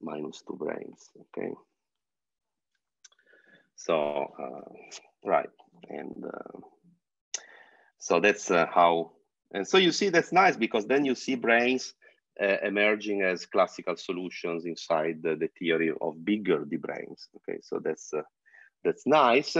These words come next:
So let me spend last word. So, uh, so the, this, this, uh, this idea then, uh, generalized, so one can consider open string field theory on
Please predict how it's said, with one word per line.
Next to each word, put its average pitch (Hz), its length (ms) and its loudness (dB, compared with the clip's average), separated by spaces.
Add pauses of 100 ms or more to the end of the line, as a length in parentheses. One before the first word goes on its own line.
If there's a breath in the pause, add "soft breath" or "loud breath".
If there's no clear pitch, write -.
So 110 260 2
let 95 180 2
me 92 120 -6
spend 92 460 -4 (100)
last 90 360 -2
word. 123 280 6 (760 loud breath)
So, 98 600 4
uh, 87 140 -4
so 107 220 2
the, 95 300 2
this, 110 280 -2
this, 110 260 -2
uh, 107 100 4 (180)
this 101 280 0
idea 101 580 6 (240)
then, 92 280 -2
uh, 85 140 -4
generalized, 98 880 4
so 92 180 -4
one 90 220 -2
can 87 220 -4
consider 85 580 -4
open 90 460 0 (540)
string 95 360 -2
field 85 320 -2
theory 107 420 6 (220)
on 87 460 -2